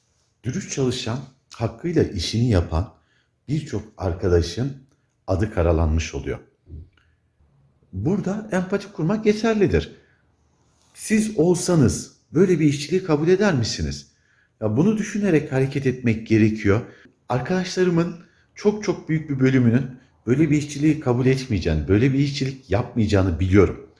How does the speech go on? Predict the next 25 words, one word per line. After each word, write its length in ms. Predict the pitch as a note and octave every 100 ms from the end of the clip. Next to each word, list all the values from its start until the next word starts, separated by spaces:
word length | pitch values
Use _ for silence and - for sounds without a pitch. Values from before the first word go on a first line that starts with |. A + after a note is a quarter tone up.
| _ _ _ -
Teknik 360 | G#2+ G#2+ G2+
arkadaşların. 720 | E2+ D#2 F2 F2+ F2 F2 A2+ C#3 - - _ _ _
Bu 80 | G3+
şekilde 460 | - C#3+ D3 A#2+ A2
işçilik 380 | A2+ - C#3 B2+
yapan 340 | B2 A#2+ G#2+
arkadaşlardan 960 | G#2+ A#2+ B2+ A#2+ A#2+ - A2 G2 A#2 - - _ _ _ _ _ _ _ _ _ -
isteğim 640 | C#3 - A#2 B2 - - _ _ _ -
yapmasınlar 800 | A3+ A3+ - - - G#2+ G2 F#2+
bu 60 |
şekilde 520 | F#2 G#2 - F#2 F#2+ F2
işçilik. 540 | F2 F#2 F2 F2+ - _ _ _ _ -
Yani 120 | A2+ -
çok 220 | G#3+ G#3
zor 360 | - G3 F3+ D#3+
değil. 440 | F3 F2+ C#2 - _ _ _ _ _ _ _ _ C3
Burada 440 | C#3 C#3 C3 - -
bir 160 | C#3
barı 440 | C3+ C3+ B2 - -
alıp 320 | A2+ D#3 D#3+
da 100 | A#2
tekrar 360 | - B2+ - G#2
orijinal 540 | A2 A2+ G#2+ A2+ A2
barıyla 380 | G#2 G#2 G2 F2+
değiştirmek. 600 | F2+ D#2+ - E2 D#2+ D#2